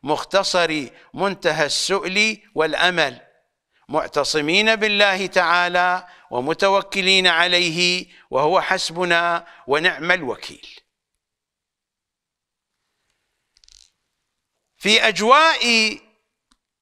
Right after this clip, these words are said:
سقيفة بني ساعدة هذا الشرح شرح معتبر عندهم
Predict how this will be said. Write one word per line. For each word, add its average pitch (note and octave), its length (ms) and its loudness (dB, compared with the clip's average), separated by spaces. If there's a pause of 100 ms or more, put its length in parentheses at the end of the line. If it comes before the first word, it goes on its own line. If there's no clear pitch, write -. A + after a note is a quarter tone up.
(840)
سقيفة D4+ 760 2 (120)
بني G#3 320 0
ساعدة E3+ 760 0 (840)
هذا B3 800 4
الشرح B3 840 0 (220)
شرح G#3+ 520 -2
معتبر G#3+ 1000 -2
عندهم F#3+ 680 -4